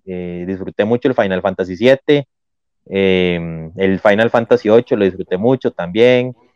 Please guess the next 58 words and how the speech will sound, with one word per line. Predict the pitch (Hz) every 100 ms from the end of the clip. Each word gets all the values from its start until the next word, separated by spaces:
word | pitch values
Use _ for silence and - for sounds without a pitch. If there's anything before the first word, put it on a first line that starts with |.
| _ _ _
eh, | - 98 98 98 98 95
Chrono | - 113 107
Trigger, | 101 127 160 165 -
lo | - 95
tengo | - 107 120 127 110
y, | 98
lo | 101 101
tengo | - 135 170
y |
lo | 151
jugué | 110 98
en | 113
Super | 143 143
Nintendo, | 110 90 131 143 170 - _ _ _ _
y | - 104 104 98 95 92
de, | 95 123 -
también | 92 92 101
digamos | 110 120 127 -
que | 92
lo, | 87 82 - _
es | 101 104
uno | 120
de | 117
mis | 95
juegos | 104 123
favoritos. | 95 101 110 - - -
En | 101 95
fin, | 185 175
de, | 165 147 -
yo | 120
creo | 165
que | 170
hay | 185
muchos | 190 208 185
juegos | 185 202 185
que, | - 95 85 _ _ _ _ _ _ _
que | - 104 95 90 87 82 -
tal | 104
vez | 107 127
si |
uno | 190 151
se | 117
pone | - 147
así | 165 196
como | 120 110
a |
escoger | 107 - 104 135 147
uno | 185 190
en |
particular, | 185 127 - - 117 156
de, | 147 147
pues | 104 95
va | 113
a |
costar | - 143 151
así | 147 139
como | - 160
bastante. | 123 95 113 117